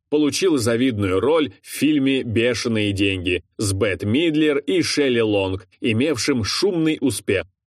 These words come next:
Американская комедия тысяча девятьсот восемьдесят седьмого года режиссёра Артура Хиллера. «Думаю, и звезда на Голливудском бульваре у меня появилась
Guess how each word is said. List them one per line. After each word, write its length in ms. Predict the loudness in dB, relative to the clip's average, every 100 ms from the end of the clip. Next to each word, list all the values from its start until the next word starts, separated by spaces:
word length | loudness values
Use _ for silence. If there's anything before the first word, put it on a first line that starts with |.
| _
Американская 640 | -4 0 0 0 -2 0 -2
комедия 420 | 0 0 0 0
тысяча 340 | 0 -2 -2
девятьсот 420 | 0 0 0 -2 0
восемьдесят 420 | 0 0 -2 -2
седьмого 360 | -2 0 0
года 380 | 0 0 0 -2 0
режиссёра 640 | 0 2 0 0 -2 -2
Артура 520 | -2 -2 0 0 0
Хиллера. 680 | -2 -2 0 0 0 -2 -6 _ _ _
«Думаю, 640 | -2 0 0 2 2 0 0
и 120 | 0
звезда 520 | 0 2 2 0 0
на 120 | 0
Голливудском 640 | 2 2 2 0 0 0 2
бульваре 500 | 2 2 0 0 0
у 100 | 0
меня 240 | 0 0
появилась 500 | 0 0 2 0 -2